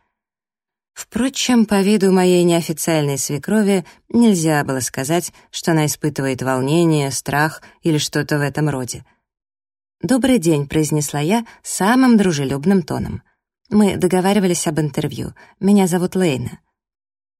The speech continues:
«Заходите», благосклонно отозвалась Алия Морейн. Женщина выглядела молодо и элегантно.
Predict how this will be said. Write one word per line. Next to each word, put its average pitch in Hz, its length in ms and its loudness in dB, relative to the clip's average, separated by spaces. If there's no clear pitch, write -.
«Заходите», 147 840 -4
благосклонно 156 720 0
отозвалась 139 640 -4
Алия 143 420 -4
Морейн. 131 520 -4
Женщина 196 520 0
выглядела 214 480 2
молодо 175 480 2
и 240 100 2
элегантно. 190 680 -4